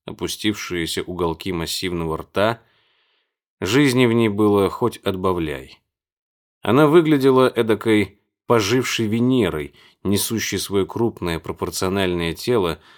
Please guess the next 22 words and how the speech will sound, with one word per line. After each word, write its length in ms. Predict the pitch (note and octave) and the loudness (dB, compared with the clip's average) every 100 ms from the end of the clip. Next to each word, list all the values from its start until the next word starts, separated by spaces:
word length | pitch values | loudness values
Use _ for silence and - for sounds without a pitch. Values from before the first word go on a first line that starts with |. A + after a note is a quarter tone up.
| _ _ | _ _
с 120 | - A2 | -6 -2
определенным 640 | A2+ G#2 G#2+ A2 G2+ G2 | 0 2 2 4 2 0
изяществом 1000 | A2 G2+ G2 D#2+ - D#2 - E2 D#2 D2 _ _ _ _ - | -4 -2 -2 -2 -6 -10 -10 -8 -10 -12 _ _ _ _ -6
и 80 | C3+ | -4
все 200 | - D#3 | 4 4
еще 220 | B2 B2+ | 4 0
цветущей 640 | - A2+ G#2 C3+ A2 G#2+ | -2 -4 -2 -4 -2 -4
поздней 560 | G2 - B2+ G2+ F#2+ F2+ | -6 2 4 4 0 -2
увядающей 680 | F2+ F2+ F2 G2+ F#2+ - E2+ | -4 -4 -2 0 0 -2 -8
чувственностью. 960 | - A2+ F2 - E2 C#2+ - - B1+ - _ _ _ _ _ _ _ | -8 -6 -6 -8 -10 -10 -10 -12 -18 -18 _ _ _ _ _ _ _
Я 140 | - D3 | 0 2
мог 200 | F3+ D3 | 2 2
себе 300 | - G#2+ F#2 | -2 -2 -2
представить 540 | F#2+ E2+ - F#2+ F2 | -2 -4 -2 0 -2
времена, 440 | F2+ F2 F2+ A2 G2 | -4 -4 -2 -2 -2
когда 300 | E2+ D#2+ D#2+ | -4 -6 -4
мужчины 600 | D#2+ - G#2 F2+ D#2 - _ _ _ _ _ - | -4 -6 -4 -4 -6 -10 _ _ _ _ _ -8
были 320 | E2+ F2+ D#2+ | -4 -2 -2
от 160 | D2 | -4
нее 200 | E2 D#2+ | -6 -6
без 220 | D2 D#2 E2 | -6 -8 -6
ума. 380 | D#2 C2+ C2 | -6 -8 -14